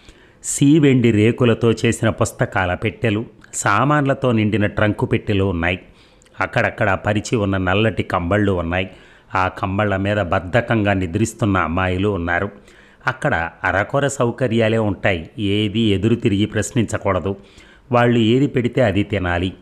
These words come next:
కిక్కురు మనకుండా ఉండాలి. కొన్ని రోజులు రాత్రుళ్ళు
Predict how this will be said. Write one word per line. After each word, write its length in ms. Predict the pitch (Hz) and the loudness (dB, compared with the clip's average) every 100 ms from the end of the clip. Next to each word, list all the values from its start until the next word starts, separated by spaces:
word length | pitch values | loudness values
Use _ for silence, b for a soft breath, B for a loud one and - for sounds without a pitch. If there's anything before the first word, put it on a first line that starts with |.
| _ - | _ -6
కిక్కురు 380 | 113 - 131 110 | -6 -2 0 0
మనకుండా 500 | 92 98 113 98 92 | 0 -2 0 2 2
ఉండాలి. 400 | 85 85 90 98 - b b b b - | 0 0 -2 -4 -8 b b b b 0
కొన్ని 240 | 139 135 | 2 4
రోజులు 480 | 127 127 113 110 104 - - b b b b b b - | 4 4 2 0 0 -8 -20 b b b b b b -2
రాత్రుళ్ళు 920 | 113 104 120 - 131 120 117 107 98 | 2 2 0 0 2 2 2 0 -4